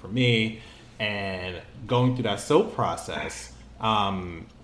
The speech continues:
was, it, it was, it was, it is and was traumatic. You know, essentially when you're just, like, interviewing everywhere you can, and you're trying to basically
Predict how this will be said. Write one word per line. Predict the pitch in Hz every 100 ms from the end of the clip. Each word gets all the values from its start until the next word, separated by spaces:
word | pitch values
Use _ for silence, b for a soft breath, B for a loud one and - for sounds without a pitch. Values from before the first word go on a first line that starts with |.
| - 107
was, | 113 110 107 104 104 101 98 95 - - -
it, | 147 131 -
it | 151 143
was, | 147 202 196 -
it |
was, | 127 117 - -
it | 120 - - -
is | - 110 123 92
and | 90
was | 90 101 98
traumatic. | 95 87 90 127 - -
You | - 98
know, | 92
essentially | 117 135 127 127
when | 117 107
you're | 107
just, | - 104
like, | 98 95 95 B B B B - -
interviewing | 139 135 131 127
everywhere | 113 117 110
you | 98
can, | 95 156 143 139
and | 110
you're | 107
trying | - 104
to |
basically | 92 98 - - 98 92 90